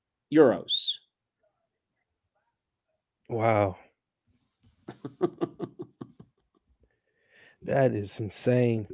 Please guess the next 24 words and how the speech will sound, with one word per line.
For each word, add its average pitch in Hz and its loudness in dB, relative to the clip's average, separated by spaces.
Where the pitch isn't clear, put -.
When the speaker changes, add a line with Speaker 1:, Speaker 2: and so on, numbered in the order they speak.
Speaker 2:
Uh, 117 2
yeah, 202 2
he, - -6
I 185 6
hope 269 6
they 233 12
learn 202 8
<laughs> - -2
because, - 2
uh, 156 2
those 147 8
fines 202 8
are 160 -2
just 165 0
gonna 170 8
keep, 175 0
keep - -4
coming 190 0
every 127 2
time 147 0
they 143 0
break 139 0
a 143 -4
rule. 143 -6